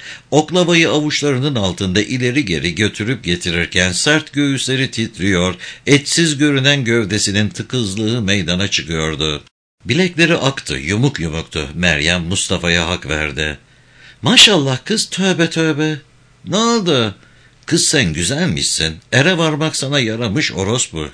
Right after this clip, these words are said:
Gittikçe güzelleşmişsin." "Eğlenme abla. Güzellik neyle olur? Giyimle olur." "Meraklanma yavrum. Dünya böyle kalmaz. Allah'ın işi. Bakarsın bir kapı açar. Hiç ummadığın yerden bir kapı." Teknenin üstünde açılmış hamurları gördü.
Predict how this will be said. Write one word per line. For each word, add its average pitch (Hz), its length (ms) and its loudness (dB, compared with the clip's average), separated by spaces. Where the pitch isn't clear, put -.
Gittikçe 151 500 0
güzelleşmişsin." 143 1000 -2
"Eğlenme 220 500 4
abla. 151 460 2
Güzellik 208 460 4
neyle 220 260 4
olur? 143 280 2
Giyimle 190 380 4
olur." 135 420 2
"Meraklanma 185 680 -2
yavrum. 135 480 0
Dünya 160 400 2
böyle 170 300 2
kalmaz. 156 600 0
Allah'ın 160 400 2
işi. 151 360 -2
Bakarsın 190 600 2
bir 175 180 2
kapı 160 280 -2
açar. 131 340 0
Hiç 170 260 -4
ummadığın 147 440 0
yerden 131 540 0
bir 120 180 0
kapı." 117 440 0
Teknenin 185 460 4
üstünde 175 380 0
açılmış 147 540 0
hamurları 127 460 2
gördü. 92 520 0